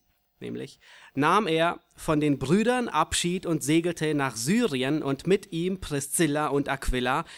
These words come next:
nachdem er sich in Kenchrea das Haupt hatte scheren lassen, denn er hatte ein Gelübde. Und er gelangte nach Ephesus und ließ jene dort zurück. Er selbst aber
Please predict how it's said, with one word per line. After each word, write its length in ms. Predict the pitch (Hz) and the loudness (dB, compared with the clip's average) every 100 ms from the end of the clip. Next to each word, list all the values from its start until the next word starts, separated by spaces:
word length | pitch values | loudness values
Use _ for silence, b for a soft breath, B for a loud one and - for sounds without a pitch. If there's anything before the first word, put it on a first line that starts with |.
| B B | B B
nachdem 480 | 139 143 - 185 220 | 2 2 4 2 4
er 120 | 180 | 0
sich 220 | 160 165 | 0 2
in 160 | 151 143 | 0 2
Kenchrea 800 | 185 196 - 165 131 131 139 147 | 2 2 2 0 0 0 0 0
das 260 | 147 - | -2 0
Haupt 260 | 190 208 - | 0 0 -2
hatte 220 | 156 160 | -6 -4
scheren 380 | - 202 214 156 | 2 2 4 4
lassen, 420 | 120 120 151 151 B B B _ | 2 0 -2 -4 B B B _
denn 140 | 139 147 | 0 2
er 100 | 139 | 2
hatte 240 | 143 120 | -2 0
ein 140 | 135 | -2
Gelübde. 580 | 135 139 156 - 104 110 - _ b b | 0 0 -2 -4 -8 -8 -16 _ b b
Und 140 | - 143 | -2 0
er 100 | 160 | 2
gelangte 520 | 165 160 208 240 170 | 4 6 4 4 2
nach 160 | 143 - | 2 2
Ephesus 580 | 202 226 135 139 160 | 2 2 2 0 -2
und 160 | 139 131 | -6 -2
ließ 240 | 156 185 | -2 -2
jene 600 | 131 135 208 240 160 202 214 B - | -2 2 6 6 6 2 -2 B 2
dort 460 | 156 165 190 - | 4 4 2 0
zurück. 540 | - 233 220 135 - - _ _ _ - | 4 6 4 0 -4 -20 _ _ _ -2
Er 140 | 139 | 0
selbst 380 | 135 170 208 - | 2 2 2 2
aber 340 | 135 131 147 | 0 2 0